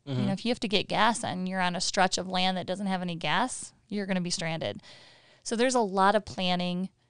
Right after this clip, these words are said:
Speaker 1: This is all part of that one, not just mountain passes, but <laughs>
Speaker 2: Just planning in general, planning
Speaker 1: Mm-hmm.
Speaker 2: routes, planning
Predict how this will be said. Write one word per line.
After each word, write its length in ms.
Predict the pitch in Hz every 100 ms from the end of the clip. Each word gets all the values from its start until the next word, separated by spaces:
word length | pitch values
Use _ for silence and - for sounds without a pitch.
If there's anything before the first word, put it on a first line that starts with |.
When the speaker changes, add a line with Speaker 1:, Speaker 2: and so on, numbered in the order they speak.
| _
Speaker 1:
This 180 | - 202
is 80 | 208
all 220 | 180 175
part 280 | 170 - 180
of 80 | 170
that 180 | 165 165
one, 200 | 165 175
not 220 | 165 151
just 200 | 190 -
mountain 240 | 180 -
passes, 500 | - 165 190 - 190
but 260 | 190 180 -
<laughs> 720 | 247 - - - 285 - -
Speaker 2:
Just 160 | 175 -
planning 340 | 160 147 139
in 100 | 131
general, 480 | 120 120 117 117 120
planning 320 | - 131 123 123
Speaker 1:
Mm-hmm. 80 | 113
Speaker 2:
routes, 340 | 131 131 -
planning 500 | - 120 120 113 113